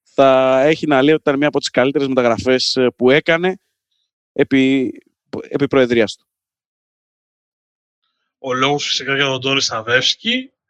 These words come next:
Speaker 2: με τρακόσιες πενήντα έξι συμμετοχές, πενήντα ένα γκολ και τέσσερα πρωταθλήματα Ελλάδας, τα βασικά στο παλμαρέ του, γιατί ότι πήρε και τρία κύπελα, ένα League Cup,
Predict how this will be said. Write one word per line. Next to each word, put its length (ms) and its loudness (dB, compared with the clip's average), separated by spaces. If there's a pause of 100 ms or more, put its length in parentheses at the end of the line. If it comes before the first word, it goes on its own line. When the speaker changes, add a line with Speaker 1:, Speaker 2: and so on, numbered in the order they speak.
(600)
Speaker 2:
με 120 -10
τρακόσιες 420 -6
πενήντα 400 -4
έξι 260 -2
συμμετοχές, 560 -6
πενήντα 460 -2
ένα 320 0
γκολ 520 -4 (440)
και 140 -4
τέσσερα 460 -2
πρωταθλήματα 600 -4
Ελλάδας, 920 -4 (840)
τα 140 -10
βασικά 440 -2
στο 140 -10
παλμαρέ 460 -2
του, 140 -10
γιατί 220 -4
ότι 200 -6
πήρε 300 0
και 140 -16
τρία 220 -6
κύπελα, 640 -2 (420)
ένα 240 0
League 300 -8
Cup, 260 0